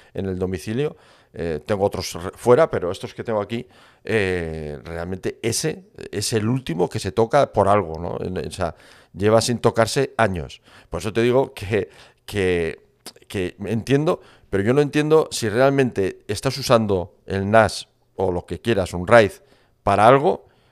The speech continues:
Es difícil, una vez que lo configuras, eh, es difícil,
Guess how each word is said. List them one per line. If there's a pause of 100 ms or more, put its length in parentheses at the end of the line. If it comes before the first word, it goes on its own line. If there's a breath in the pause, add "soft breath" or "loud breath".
(140 soft breath)
Es
difícil,
una
vez
que
lo
configuras, (480 soft breath)
eh, (280)
es
difícil,